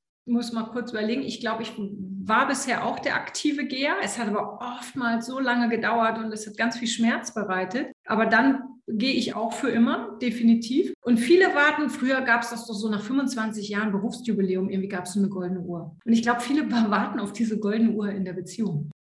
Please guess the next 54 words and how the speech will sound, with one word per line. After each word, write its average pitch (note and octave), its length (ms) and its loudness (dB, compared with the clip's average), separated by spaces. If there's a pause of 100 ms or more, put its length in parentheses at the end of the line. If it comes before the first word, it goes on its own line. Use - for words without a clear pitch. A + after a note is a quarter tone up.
Ja, A3+ 320 2
so, A3 200 2
und G#3 120 4
dann G#3 160 2
haben C#4+ 120 0
sie E4 120 0
die A3+ 100 2
goldene G3+ 380 0
Uhr, G3 320 -4 (160)
dann G3+ 180 2
merken A3+ 300 2
sie A3 260 0
irgendwie, G#3+ 400 0
okay, G#3 480 0
die G3+ 140 -6
Zeit G#3+ 580 -4
wird G#3+ 160 0
dadurch G#3+ 220 0
doch A3+ 180 0
nicht - 180 -2
kostbarer, G3 540 0
aber G#3 160 -2
sie G#3 80 -2
bleiben G#3 320 0
trotzdem, F#3+ 480 -8
halten F#3+ 180 -8
an G3 120 2
dieser F#3+ 180 -4
goldenen F#3 380 -2
Uhr G3+ 160 -4
fest. E3+ 300 -10
Und G3 60 -6
es G3+ 120 -8
geht G#4+ 280 0
in G#3 120 0
der F#3 80 2
Beziehung G3 400 2
nicht F3+ 120 2
um F3+ 80 2
eine F#3 120 0
goldene E3+ 260 -2
Uhr E3 260 -6 (240)
und G#3+ 80 2
im G3+ 120 4
Job G#3 180 2
auch C4 180 4
nicht, F#3+ 200 2
aber F3+ 100 -4
in F#3 60 -4
der F3+ 80 -4
Beziehung F3+ 280 -4
erst B3 160 -2
recht - 240 -2
nicht. D3+ 240 -6